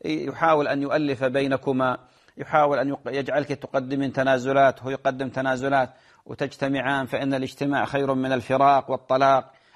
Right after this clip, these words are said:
الذي فيه كسر البيت. خمسة عشر سنة كثير يا أخت الفاضلة، كثير، خمسة عشر سنة. اتق الله في نفسك وهو يتق الله في نفسه، ضع يدك في يد زوجك، وحاولوا أن تستشرفوا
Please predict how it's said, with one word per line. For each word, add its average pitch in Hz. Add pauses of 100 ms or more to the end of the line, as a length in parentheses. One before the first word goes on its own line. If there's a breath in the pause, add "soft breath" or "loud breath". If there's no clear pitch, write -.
الذي 127
فيه 139
كسر 131
البيت. 131 (240 soft breath)
خمسة 139
عشر 131
سنة 143
كثير 135
يا 131
أخت -
الفاضلة، 120
كثير، 160
خمسة 131
عشر 127
سنة. 117 (300 soft breath)
اتق -
الله 139
في 127
نفسك 131
وهو 127
يتق 147
الله 135
في 127
نفسه، 135 (340 soft breath)
ضع 139
يدك 147
في 135
يد 135
زوجك، 127 (300 soft breath)
وحاولوا 147
أن 123
تستشرفوا 135